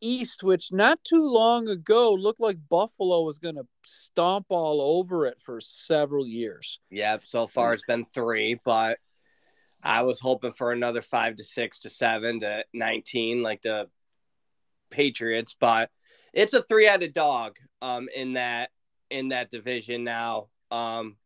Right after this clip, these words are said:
Speaker 2: three top-notch quarterbacks. Um, if Tua's healthy, I think he can lead the Dolphins to a decent record.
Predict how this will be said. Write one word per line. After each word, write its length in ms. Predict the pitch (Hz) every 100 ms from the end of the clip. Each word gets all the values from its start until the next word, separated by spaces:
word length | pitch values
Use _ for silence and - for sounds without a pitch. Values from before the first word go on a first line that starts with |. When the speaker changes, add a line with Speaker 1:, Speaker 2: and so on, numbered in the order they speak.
| _ _ -
Speaker 2:
three 360 | 160 151 139 _ _
top-notch 560 | - 120 - 139 127 - -
quarterbacks. 800 | 127 120 120 120 117 - - - _ _ _ _ _ -
Um, 280 | 120 120 123
if 160 | -
Tua's 360 | - 151 143 131
healthy, 520 | 139 131 - 135 131
I 80 | 120
think 280 | - 123 -
he 160 | 131
can 180 | 127 120
lead 160 | 120 113
the 80 |
Dolphins 560 | 107 120 117 - 120 110
to 120 | 120
a 60 | 117
decent 400 | 123 120 113 113
record. 460 | 113 107 123 117